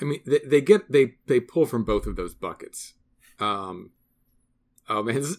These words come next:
as we were, we were talking about this in the pre-roll about the previous time we had to go to a seedy bar and Riker had to beat up a Ferengi like he was all hard. Uh, <laughs> and now we're back to another scene with that.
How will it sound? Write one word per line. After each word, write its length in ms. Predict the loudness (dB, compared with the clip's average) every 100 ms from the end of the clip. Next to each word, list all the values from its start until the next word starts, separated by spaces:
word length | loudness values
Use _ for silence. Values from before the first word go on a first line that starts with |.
| 2
as 240 | 2 2 6
we 100 | 8
were, 160 | 8 6 -4
we 80 | -2
were 80 |
talking 200 | 2 2
about 80 | 2
this 160 | 0 -2
in 60 | -6
the 60 |
pre-roll 440 | -2 0 2 0 -2
about 320 | -4 -6 -6
the 80 | -8
previous 640 | -8 -4 -2 0 0 -2
time 420 | -6 -8 -8 -12 -16 -20 _ -4
we 100 | 2
had 100 | 2
to 40 | 2
go 180 | 0 -2
to 160 | -2
a 40 | -8
seedy 320 | -6 -8 -8
bar 500 | -6 -6 -6 -10 -16 _ _ _ _
and 180 | -12 -6
Riker 260 | -6 -4 -4
had 120 | -4
to 80 | -4
beat 180 | -4
up 120 | -4 -6
a 40 |
Ferengi 680 | -10 -8 -8 -8 -10 -12 -14 -14
like 140 | -14
he 80 | -12
was 160 | -12 -8
all 120 | -8
hard. 360 | -8 -10 -10 -12 _ _ _ _ _ _
Uh, 280 | -8 -6 -4 -6 -8 -16 -10
<laughs> 920 | -10 -10 _ -20 -20 -20 -20 _ -12
and 80 | -6
now 100 | -2
we're 80 | -2
back 220 | -4 -6
to 120 | -10
another 180 | -12 -10
scene 280 | -12 -12 -14
with 100 | -14
that. 220 | -16 -16